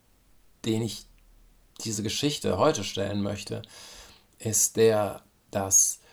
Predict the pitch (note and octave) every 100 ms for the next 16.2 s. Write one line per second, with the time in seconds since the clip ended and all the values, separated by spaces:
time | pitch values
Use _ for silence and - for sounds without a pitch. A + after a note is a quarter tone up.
0 | - - - - - _ _ - B2 A#2+
1 | C#3 - D3+ F3 A2+ G2+ F#2 - - -
2 | G2+ - F#2+ G2+ - - - - - A2
3 | A2+ G#2 - G#2 F#2+ F#2 G2 - _ _
4 | G#2+ F#2 E2+ F2 - - - - - -
5 | - F2 F#2 - F#2 G2 F2 F2 F2+ -
6 | - F2 - - F#2 F#2 F#2+ F#2+ - F#2+
7 | - A2+ F2+ F#2 F2 F#2 - _ _ -
8 | - - - - F#2+ F2+ - G#2 G#2 G#2
9 | - - G#2 F#2+ F2+ - - E2+ E2+ E2+
10 | F#2 F#2 G2 G2 - - - - - -
11 | - - - _ _ _ _ _ _ _
12 | _ _ - G#2 G2 A2 G#2+ G#2+ G2+ G2+
13 | G#2 G2+ G#2 G#2 - F2 G#2 G#2 G#2+ G#2
14 | - - F#2+ F2+ F#2 - F#2 - G2 F#2+
15 | - F#2+ F#2+ F#2+ F2+ F2+ - G2+ - -
16 | G#2 G2+